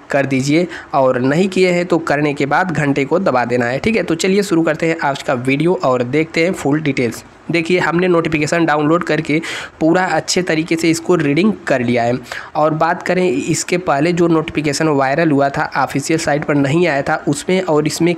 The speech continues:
क्या अंतर है, उसके बारे में भी हम लोग जानेंगे। और vacancy की संख्या घट गई है,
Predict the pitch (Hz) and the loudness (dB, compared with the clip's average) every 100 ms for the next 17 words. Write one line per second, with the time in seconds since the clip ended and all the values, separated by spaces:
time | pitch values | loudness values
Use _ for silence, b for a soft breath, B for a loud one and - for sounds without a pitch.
0 | 170 147 170 151 147 156 165 156 - 170 | -2 -2 0 0 0 0 0 -2 -2 -2
1 | 147 139 143 139 160 151 165 175 143 127 | 0 0 0 0 0 2 2 0 0 0
2 | 151 165 165 - B B B 170 156 156 | 2 2 2 0 B B B 0 0 2
3 | 156 160 160 160 196 190 180 165 165 165 | 0 0 0 0 0 0 0 0 0 0
4 | 180 170 120 143 135 123 120 117 | 0 -2 -2 -2 0 2 2 0